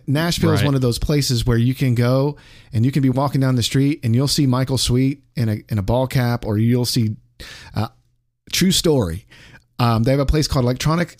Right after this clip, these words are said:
Speaker 1: Express in Tennessee, and it's like the Best Buy of Tennessee.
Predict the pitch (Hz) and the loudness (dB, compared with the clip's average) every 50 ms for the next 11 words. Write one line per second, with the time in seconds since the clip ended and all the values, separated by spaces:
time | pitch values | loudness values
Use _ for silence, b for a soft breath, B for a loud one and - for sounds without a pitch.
0 | - - _ - 156 156 - - - - 131 110 76 58 - - - - - _ | -18 -12 _ -4 -2 -2 -2 -4 -2 -2 -2 -2 -2 -4 -4 -4 -4 -6 -8 _
1 | - 123 107 104 107 104 107 - - - 120 117 113 107 - - 107 95 87 - | -4 -2 0 0 0 -2 -4 -2 -2 0 0 0 0 -2 -2 -2 -2 -4 -4 -6
2 | - - 107 107 107 104 - - 131 127 117 - - _ 117 - 120 113 110 - | -4 -4 -2 -2 -2 -2 -2 -2 -2 -2 -2 -4 -4 _ -2 0 0 0 0 -2
3 | - - 98 92 90 90 104 - - - 104 98 98 - - 104 80 - 135 | -2 -2 -4 -2 -4 -4 -6 -4 -2 -2 -2 -2 -2 -4 -4 -6 -8 -8 -12